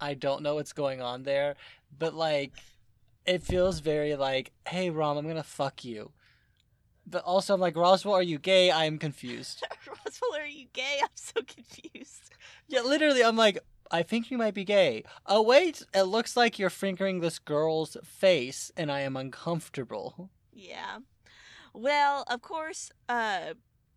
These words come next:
Speaker 2: the twins are, like, the same, but, like, have completely different personalities and in, like,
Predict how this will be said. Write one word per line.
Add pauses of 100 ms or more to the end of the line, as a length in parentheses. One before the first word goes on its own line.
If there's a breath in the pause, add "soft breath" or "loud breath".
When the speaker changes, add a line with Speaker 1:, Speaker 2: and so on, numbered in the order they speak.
(260)
Speaker 2:
the
twins (140)
are,
like, (380)
the
same,
but,
like,
have (260)
completely
different
personalities
and (540)
in,
like,